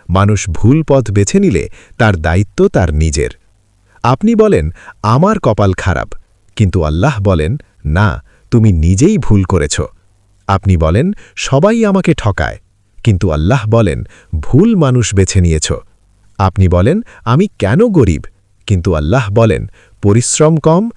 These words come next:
দোয়া কম।" মানুষের নিজের নফস অর্থাৎ আত্মা বা মন তাকে খারাপ কাজের দিকে ডাকে।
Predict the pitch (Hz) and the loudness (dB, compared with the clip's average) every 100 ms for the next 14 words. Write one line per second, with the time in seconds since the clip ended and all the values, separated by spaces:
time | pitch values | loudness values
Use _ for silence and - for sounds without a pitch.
0 | _ - 82 82 175 175 - 67 50 - | _ -8 -2 2 2 2 0 -4 -6 -14
1 | _ _ _ _ _ - 120 143 214 - | _ _ _ _ _ -4 0 0 0 0
2 | 240 135 143 165 214 117 110 147 - - | 0 2 2 2 2 2 0 -2 -4 -8
3 | - _ - 104 - 120 - - 101 - | -10 _ -2 0 0 -2 -4 -6 -6 -6
4 | - - 62 - _ - 95 76 95 95 | -4 -4 -4 -10 _ -2 0 2 2 2
5 | 69 - - - 120 120 214 - 98 143 | 0 -6 -12 -6 -4 0 -2 -2 -2 -2
6 | - 101 90 92 78 87 180 92 69 57 | -2 0 0 0 0 0 2 2 -2 -8